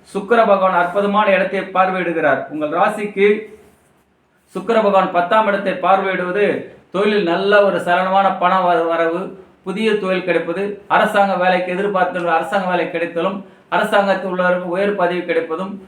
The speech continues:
ஐ டி துறை, கம்ப்யூட்டர் துறை, வாகனத்துறை, மின்சாரத்துறை, எலக்ட்ரிக்கல் சம்பந்தப்பட்டது இதுபோல் துறை உள்ளவருக்கு நல்ல ஒரு காலமாக இந்த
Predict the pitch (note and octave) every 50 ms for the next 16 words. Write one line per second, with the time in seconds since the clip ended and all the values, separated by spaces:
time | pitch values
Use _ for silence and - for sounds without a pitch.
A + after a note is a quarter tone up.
0 | - _ _ _ - D#3 F#3 G#3 G3+ G#3+ G3+ G3+ G3 F#3+ F3+ F#3 F#3+ F#3+ F#3+ F#3
1 | F#3 F#3 F#3 G3+ G#3 G#3 F#3+ F3 F#3+ F#3 G3 F#3+ D#3+ E3 F3+ G3 G3 G3 F#3+ F#3
2 | F#3 - F#3+ F#3 F#3+ F#3+ F3+ F3+ F3+ F3+ G3+ G3+ F#3+ F#3+ F#3 - F#3 F#3 F#3+ F3+
3 | E3+ F#3 F#3 - - G3 - F3 - - F3 F3 F3 E3+ F3 F3 F3 F3 E3+ F3
4 | - F3+ F3 G3 G3 G3+ G3+ - - - _ - D#3 F3 G3 G#3 G#3+ G#3+ G3+ G3+
5 | G3 F#3+ F#3+ F#3+ F#3 F#3 F3+ F#3 F#3 F#3+ G3+ F3+ F3 F3 F#3+ G3+ G3+ G3+ F#3+ F3+
6 | F3 F3 F3 F3 F3 F3 F3 F3 F3+ F#3+ F#3 F3 D#3+ E3